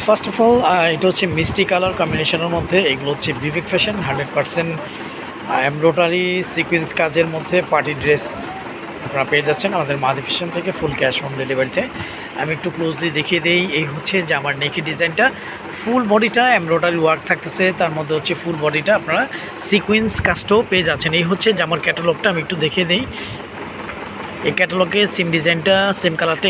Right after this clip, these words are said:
ইনশাল্লাহ আপনারা পেয়ে যাচ্ছেন আমাদের প্রতিটা ড্রেসে। বিবেক ফ্যাশন ব্র্যান্ডিংগুলো আপনারা পেয়ে যাবেন। এই হচ্ছে জামার নেকি ডিজাইনটা, জামার নেকি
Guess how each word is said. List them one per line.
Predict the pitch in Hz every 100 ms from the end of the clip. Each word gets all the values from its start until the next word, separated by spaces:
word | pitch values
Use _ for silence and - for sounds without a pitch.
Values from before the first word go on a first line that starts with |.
| 165
ইনশাল্লাহ | 147 165 151
আপনারা | 147 147
পেয়ে | 165 160
যাচ্ছেন | 160 - 247 170
আমাদের | 147 156 160
প্রতিটা | 160 156 165
ড্রেসে। | 151 156 240 262 - - - - -
বিবেক | 165 190 -
ফ্যাশন | 208 - 226 226 156
ব্র্যান্ডিংগুলো | 151 143 156 156 190 175
আপনারা | 139 135
পেয়ে | 165 147
যাবেন। | 131 127 - - - - 175
এই | 185
হচ্ছে | 208 214 185
জামার | 170 170
নেকি | 156 - 151
ডিজাইনটা, | 143 160 160 240 160
জামার | 147 151
নেকি | 143